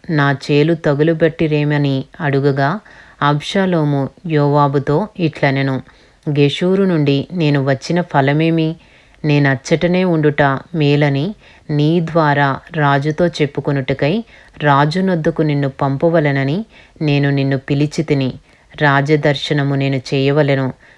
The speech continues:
నాయందు దోషము కనబడిన ఎడల రాజు నాకు మరణశిక్ష విధింపవచ్చును." అంతట యోవాబు రాజునొద్దకు వచ్చి ఆ సమాచారము తెలుపగా, రాజు అబ్షాలోమును పిలువనంపించెను. అతడు రాజునొద్దకు వచ్చి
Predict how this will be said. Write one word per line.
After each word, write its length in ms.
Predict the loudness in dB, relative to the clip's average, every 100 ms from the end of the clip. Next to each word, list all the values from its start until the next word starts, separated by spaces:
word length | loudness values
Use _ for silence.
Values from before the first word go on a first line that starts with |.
| -6
నాయందు 600 | 0 2 4 2 2 2 0
దోషము 540 | 0 0 0 -2 -2
కనబడిన 500 | -2 -2 0 2 2
ఎడల 500 | 0 0 0 0 -2 -8 -20 -16 -2
రాజు 440 | 2 2 2 0
నాకు 340 | 0 -2 -2
మరణశిక్ష 720 | -2 -2 0 -2 -2 -4 0
విధింపవచ్చును." 1040 | 0 2 -2 -2 0 0 0 -2 -4 -4 -6 -12 -20 _ _ -4
అంతట 300 | -2 -2 -2
యోవాబు 840 | 0 0 2 4 2 0 -2 -4 -10 -20 -12 -2
రాజునొద్దకు 840 | 2 2 2 0 -2 -2 -4 -2
వచ్చి 460 | -2 -4 -6 -6 -6 -6
ఆ 160 | -2 -2
సమాచారము 800 | -2 -2 0 -2 0 0 0 -2
తెలుపగా, 640 | -2 -2 -2 -2 -2 -4 -12 -20 -18 -4
రాజు 600 | 0 4 2 0 -2 -2 -6 -4
అబ్షాలోమును 840 | -4 -4 0 2 2 2 2 -2
పిలువనంపించెను. 1000 | 0 0 2 0 0 -2 -4 -2 -4 -6 -10 _ -20 _ -4
అతడు 300 | 0 0 2
రాజునొద్దకు 800 | 2 0 0 0 0 0 -2 0
వచ్చి 440 | -2 -4 -6 -6